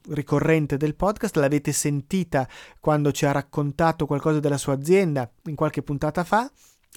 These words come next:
parlando dell'azienda che intrappola gli insetti.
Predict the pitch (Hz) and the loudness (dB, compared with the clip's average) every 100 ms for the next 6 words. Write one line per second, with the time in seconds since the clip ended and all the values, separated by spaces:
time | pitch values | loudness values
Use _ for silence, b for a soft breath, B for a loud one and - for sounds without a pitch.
0 | 151 135 135 143 143 135 135 131 127 120 | -8 -4 -2 -2 -2 -2 0 0 -2 -4
1 | - - - 139 143 165 160 151 147 147 | -10 -16 -6 -2 2 4 2 2 0 2
2 | 170 165 160 147 151 165 - 202 208 - | 0 0 2 0 2 0 0 0 0 -4
3 | 247 | -6